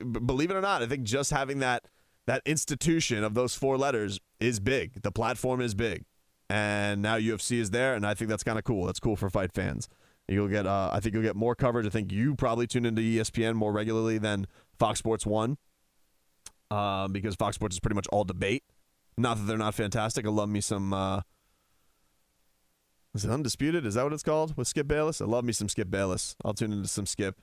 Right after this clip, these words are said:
and some Shannon Sharpe wearing a goat hat and some Joy Taylor. Um, I don't watch that First Things First with, uh, Nick Wright and Chris Carter. I think that's a weird,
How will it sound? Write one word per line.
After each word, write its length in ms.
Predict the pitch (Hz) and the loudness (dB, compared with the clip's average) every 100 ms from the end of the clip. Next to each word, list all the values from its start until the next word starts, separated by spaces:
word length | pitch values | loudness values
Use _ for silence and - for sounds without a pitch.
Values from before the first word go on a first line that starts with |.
| _ - | _ -8
and 240 | - 98 | -4 -4
some 200 | - 98 98 | -4 -4 -4
Shannon 260 | - 104 | -2 -2
Sharpe 260 | 95 101 92 | 0 -2 0
wearing 160 | 101 | -2
a 40 | 95 | -2
goat 260 | 98 98 | 0 0
hat 180 | 101 101 | 0 0
and 100 | 87 | -2
some 160 | - 98 | -4 -2
Joy 200 | 98 95 | 0 0
Taylor. 400 | 101 95 95 95 _ _ - | 0 0 -2 -4 _ _ -10
Um, 480 | - 98 95 95 95 | -4 -2 0 -2 -2
I 80 | 107 104 | -2 0
don't 180 | 117 | 2
watch 220 | 110 107 - | 2 0 -2
that 140 | 101 | -4
First 240 | - 104 - | -2 -2 -2
Things 160 | 98 | -4
First 380 | - 98 101 - | -2 0 0 -2
with, 240 | 98 - | -4 -2
uh, 220 | 101 98 92 | -2 0 0
Nick 220 | 101 - | -2 -2
Wright 300 | 101 101 - - | -2 0 -4 -4
and 520 | 98 95 95 95 98 _ _ _ _ _ - | 0 0 0 -2 -6 _ _ _ _ _ -4
Chris 180 | 107 | -4
Carter. 380 | - 98 92 92 - _ _ - | 0 0 0 -4 -8 _ _ -8
I 40 | 95 | -4
think 120 | 104 | -2
that's 160 | 98 | -2
a 40 | 98 | -4
weird, 440 | 98 101 92 82 | -2 -2 -2 -6